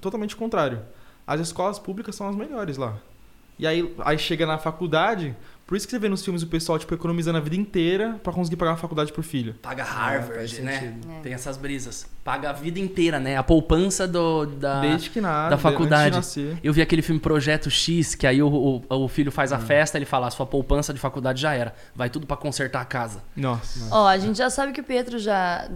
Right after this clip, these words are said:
Speaker 4: teve essa experiência de morar fora e você provavelmente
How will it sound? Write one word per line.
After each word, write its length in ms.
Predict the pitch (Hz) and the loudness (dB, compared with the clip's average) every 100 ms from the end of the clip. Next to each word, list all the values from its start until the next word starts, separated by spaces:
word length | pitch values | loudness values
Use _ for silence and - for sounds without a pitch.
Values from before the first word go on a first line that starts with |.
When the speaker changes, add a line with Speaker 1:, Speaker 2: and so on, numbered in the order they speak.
| 175 | -6
Speaker 4:
teve 160 | 202 190 | -6 -4
essa 100 | 190 | -4
experiência 380 | - 196 196 196 | -4 -6 -6 -2
de 60 | |
morar 200 | 202 196 | 0 0
fora 240 | 190 208 214 | 2 0 2
e 160 | 226 | -2
você 300 | 208 214 226 | -2 -2 -2
provavelmente 680 | 220 226 226 226 208 - 208 | 0 0 2 0 0 0 -2